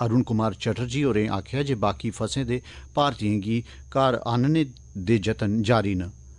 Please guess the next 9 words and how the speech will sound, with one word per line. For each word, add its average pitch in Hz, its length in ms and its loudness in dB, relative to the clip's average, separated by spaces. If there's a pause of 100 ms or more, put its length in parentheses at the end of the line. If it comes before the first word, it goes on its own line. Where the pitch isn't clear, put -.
(120)
आकाशवाणी 120 680 2
समाचार 113 540 0
कन्नै 107 180 0
गल्ल 101 200 -2
करदे 107 280 -2
होई 123 200 2 (300)
किश 185 240 0
विद्यार्थियें 117 600 2
अपने 113 400 0